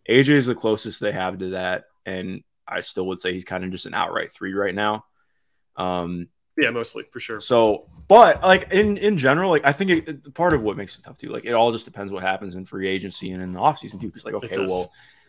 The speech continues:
Speaker 1: what if they end up getting in a guy who can kinda play as, like, a seventh or eighth man? Maybe they move on from Bogey, and they move on from Clint. And, you know, so you're talking about a different roster that already has a little bit more versatility.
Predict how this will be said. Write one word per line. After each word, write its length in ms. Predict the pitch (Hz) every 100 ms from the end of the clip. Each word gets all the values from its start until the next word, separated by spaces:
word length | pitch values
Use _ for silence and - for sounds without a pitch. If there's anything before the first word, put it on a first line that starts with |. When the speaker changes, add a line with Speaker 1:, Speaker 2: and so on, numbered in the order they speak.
| _ _
Speaker 1:
what 180 | 123 127
if 120 | 123
they 140 | 123
end 160 | 120 117
up 160 | 110 -
getting 280 | 107 104
in 120 | 101 98
a 60 |
guy 280 | 95 92 95
who 100 | 95
can 280 | - 92 92 -
kinda 260 | - 104 104
play 260 | 104 101
as, 120 | 98
like, 160 | 95 92
a 60 | -
seventh 380 | 98 98 92
or 140 | 98 95
eighth 200 | 95 -
man? 360 | 98 92 92 - _ _ _ _ _ _ _ -
Maybe 220 | 107 110
they 100 | 107
move 220 | 104 104
on 160 | 104 98
from 160 | 98
Bogey, 560 | 92 95 95 95 92 95 _ _ _
and 420 | 92 92 92 95 _ _ _ _ _
they 100 | 104
move 240 | 104 95
on 160 | 95 90
from 160 | - 95
Clint. 340 | - 90 87 -
And, 340 | 95 95 92 -
you 80 |
know, 240 | 95 92 90
so 160 | - 107
you're 100 | 104
talking 260 | 107 98 95
about 160 | 95
a 40 | 95
different 260 | 101 107
roster 320 | 98 95 -
that 100 | 98
already 280 | 95 98 95
has 160 | 95 92
a 20 |
little 180 | 98 95
bit 60 |
more 160 | 101 95
versatility. 540 | 104 101 - 117 107